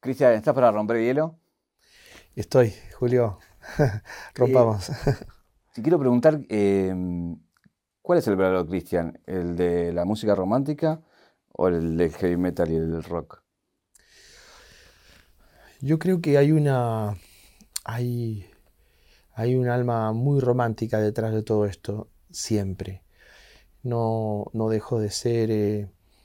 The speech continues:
Speaker 2: quizá el de, de los cantantes latinos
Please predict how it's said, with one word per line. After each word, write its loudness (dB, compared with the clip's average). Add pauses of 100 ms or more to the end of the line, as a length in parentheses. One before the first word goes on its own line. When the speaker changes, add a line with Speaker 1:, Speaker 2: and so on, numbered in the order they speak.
(200)
Speaker 2:
quizá -2
el -4 (720)
de, -6 (120)
de -4
los -6
cantantes -6
latinos -4